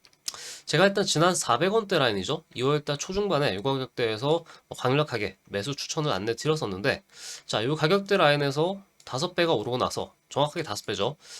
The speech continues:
그리고 나서 조정이 나오고 있는데요. 지금 시점에서는 중요한 저항 라인 자체가 팔백오십 라인. 요 라인을 뚫으면서 급등 구간이 나왔기 때문에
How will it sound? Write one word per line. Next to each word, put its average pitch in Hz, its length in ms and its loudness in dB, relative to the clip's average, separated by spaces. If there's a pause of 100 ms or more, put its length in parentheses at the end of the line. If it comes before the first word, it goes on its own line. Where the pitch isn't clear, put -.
(120)
그리고 190 240 6
나서 165 220 6
조정이 135 320 0
나오고 113 240 2
있는데요. 95 500 2 (300)
지금 190 260 2
시점에서는 175 760 2
중요한 156 520 0
저항 117 320 0
라인 104 160 2
자체가 107 500 -2 (200)
팔백오십 180 560 -2
라인. 85 220 -4 (760)
요 135 160 2
라인을 156 420 6
뚫으면서 180 720 2
급등 - 320 -6
구간이 127 220 0
나왔기 98 340 -4
때문에 110 460 -2